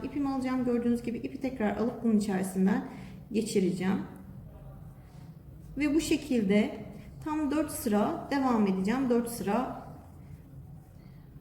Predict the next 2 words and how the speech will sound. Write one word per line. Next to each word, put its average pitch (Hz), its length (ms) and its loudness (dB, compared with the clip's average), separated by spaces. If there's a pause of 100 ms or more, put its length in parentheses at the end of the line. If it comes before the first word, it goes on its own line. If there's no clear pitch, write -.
yükselteceğim. - 680 -4 (4000)
Şöyle. - 460 -10